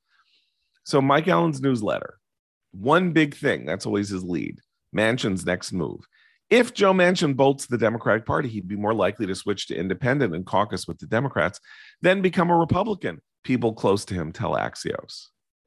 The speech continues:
Why would he bolt the <laughs> Democratic Party? Who's talking about Joe Manchin bolting the Democratic Party? He's the most powerful Democrat in the country outside of the president, number one. And number two,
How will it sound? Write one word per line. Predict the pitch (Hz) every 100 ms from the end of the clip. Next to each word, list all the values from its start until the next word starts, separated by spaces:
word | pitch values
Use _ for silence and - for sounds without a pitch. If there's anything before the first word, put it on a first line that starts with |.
| _ _ _ _ _ _ _ _
Why | 165 214 254
would | 254 247
he | 214 226
bolt | 208 214
the | - -
<laughs> | -
Democratic | - 190 196 - 214 -
Party? | 190 226 110 80 _ _ _ _ - - - _ _ _ _ _
Who's | - 247 269
talking | - 220 - 214
about | 190 196
Joe | 202 196
Manchin | 175 196 196 175
bolting | 165 180 170
the | 165
Democratic | 160 160 170 170
Party? | 180 160
He's | 120
the | 123
most | 131 139 151 _
powerful | - 147 185 - 147
Democrat | 139 147 143 135 117 95
in | 123
the | 131
country | 180 185 - 90 113 - _ - - _ _ _ -
outside | 156 - 147 139
of |
the | 127
president, | - 160 151 117 110 -
number | 123 120 120
one. | 123 143 131 117
And | 95
number | 123 123 127
two, | 143 175 151 131 165